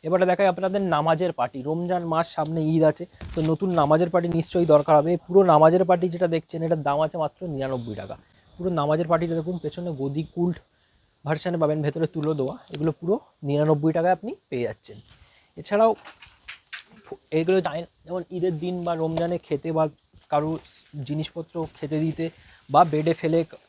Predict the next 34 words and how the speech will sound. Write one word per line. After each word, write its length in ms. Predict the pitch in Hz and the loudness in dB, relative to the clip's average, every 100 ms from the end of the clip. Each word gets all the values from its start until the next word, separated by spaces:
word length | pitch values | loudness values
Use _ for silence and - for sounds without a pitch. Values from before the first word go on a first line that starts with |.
| - | -16
কোনো 240 | 139 151 | -6 -2
মেহমান 420 | 147 139 165 160 | 0 2 4 2
আসলে 220 | 156 - 165 | 2 -4 -6
খাবার 320 | 151 143 151 | -2 0 4
দিদের 220 | 156 151 | 4 4
জন্য 160 | 156 170 | 2 2
দস্তাখান 460 | 156 143 175 170 | 2 2 0 0
হিসেবে 260 | 170 175 160 | 0 -2 -2
ইউজ 240 | 143 120 | -2 -4
হয়। 120 | 104 - _ _ _ _ | -8 -10 _ _ _ _
এর 160 | 165 175 | -2 2
প্রচুর 380 | 160 175 226 220 | 2 2 2 2
রকম 300 | 196 214 170 | 2 2 2
ডিজাইন 340 | 165 170 185 | 4 2 2
পাবেন, 260 | 180 196 190 | 0 0 -2
প্রচুর 300 | 180 196 190 | -6 -6 -6
রকম 220 | 185 185 | -6 -2
কালেকশনও 460 | 135 135 - 175 | -2 -2 -6 -6
পাবেন 260 | 165 160 180 | -2 -2 -2
মাত্র 360 | 175 147 - 175 | -2 -4 -4 -4
নিরানব্বই 420 | 151 135 127 123 | -4 -4 -4 -4
টাকা। 180 | 120 131 | -2 -2
এগুলো 160 | 156 - | -4 -2
চায়নার 460 | 170 143 156 170 151 | 0 0 0 0 0
দস্তাখান 480 | 151 - 170 170 | -2 -2 -8 -4
বলে 180 | 151 143 | -2 -2
থাকে। 200 | 139 151 - _ - | -2 -6 -12 _ -6
এ 60 | 175 | -2
আপনি 200 | 170 190 | 2 2
ধুতে 340 | 165 170 180 | 2 0 2
পারবেন, 320 | 185 180 185 190 | 4 4 0 0
মুছতে 360 | 156 147 - | -2 -4 -6
পারবেন, 260 | 180 170 | -6 -6
সব 120 | 180 | -8